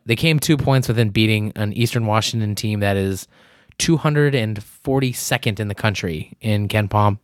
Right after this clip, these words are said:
Again, preseason data, but Wash-, uh, Eastern Washington is four and six on the season. They don't have any good wins or anything like that. So, yeah, uh, on their schedule, Cal now has two games left where they are favored by KenPom.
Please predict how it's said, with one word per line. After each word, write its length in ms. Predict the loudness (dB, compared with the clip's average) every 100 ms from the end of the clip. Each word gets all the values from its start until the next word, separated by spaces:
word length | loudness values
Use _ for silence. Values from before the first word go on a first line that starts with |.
| _
Again, 320 | -4 -2 -2 -6 -4
preseason 460 | -4 -2 -2 0
data, 400 | 2 4 4 2 -2 _ _ 2
but 240 | 2 0 _ _ _ _
Wash-, 440 | -2 0 2 0 0
uh, 140 | -2 0
Eastern 260 | -4 -2 -2
Washington 460 | -2 -2 -4 -4
is 200 | -2 -2
four 200 | -2 -4
and 120 | -2 -2
six 260 | -2 0
on 80 | -2
the 60 | -2
season. 360 | -2 -2 -4
They 100 | -4
don't 160 | -2 -2
have 140 | -2 -2
any 120 | -4 -2
good 140 | -2 2
wins 260 | 2 0
or 60 | 0
anything 200 | -2 -2
like 140 | 0
that. 280 | 0 0 -2 -16 -18 -18 -18 -20 -20 -20 -14
So, 240 | -4 0 2
yeah, 400 | 4 2 0 -2
uh, 380 | 2 4 6 4 4
on 320 | 4 4 4
their 140 | 2
schedule, 520 | 2 0 2 4 2 0
Cal 360 | 0 2 4
now 240 | 4 4 4
has 280 | 4 2 -2 -2
two 400 | 2 4 4 4
games 440 | 4 4 2 2
left 300 | 2 2 2
where 100 | 2
they 100 | 4
are 80 | 2
favored 380 | 2 2 2 2
by 160 | 0 0
KenPom. 600 | -2 -2 2 2 2